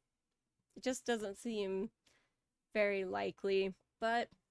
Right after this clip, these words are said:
besides the initial observations, they continued to look around the room, and what they found was that the door had actually been double locked from the inside, which is interesting. And there was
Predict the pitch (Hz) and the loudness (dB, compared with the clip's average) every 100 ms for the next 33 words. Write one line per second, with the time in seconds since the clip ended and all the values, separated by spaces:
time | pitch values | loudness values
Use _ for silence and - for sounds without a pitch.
0 | _ _ _ _ _ _ _ - _ 220 | _ _ _ _ _ _ _ -20 _ -4
1 | 254 226 226 233 226 226 214 202 202 214 | 0 4 4 2 -2 0 2 2 2 2
2 | 190 208 196 208 190 185 - 190 190 - | 2 2 0 -2 -2 -2 -2 -2 -2 -2
3 | 196 202 202 196 196 196 - 185 185 185 | -2 -2 -2 0 2 0 -2 -4 -2 -2
4 | 185 190 220 233 226 220 226 - - - | -2 -4 -2 0 0 0 -4 -10 -20 -18
5 | - 220 220 220 214 214 208 208 202 - | -6 -2 0 0 0 0 0 0 -2 0
6 | 190 196 196 _ _ - 190 196 196 190 | 2 2 0 _ _ -8 -4 0 2 2
7 | 220 226 196 - 208 196 190 180 - _ | 2 2 0 2 0 2 0 0 -8 _
8 | - 180 202 214 226 190 - - 208 185 | -4 0 0 2 2 2 -2 -6 -2 -2
9 | 175 180 - 185 185 180 214 _ _ - | -2 -4 -2 0 0 -2 -6 _ _ -12
10 | 196 190 190 175 180 180 180 180 190 202 | -8 -6 -6 -6 -6 -4 -4 -4 -6 -8
11 | _ - - - _ _ - 202 196 196 | _ -20 -20 -20 _ _ 2 4 6 4
12 | 190 190 202 202 196 | 2 2 4 4 2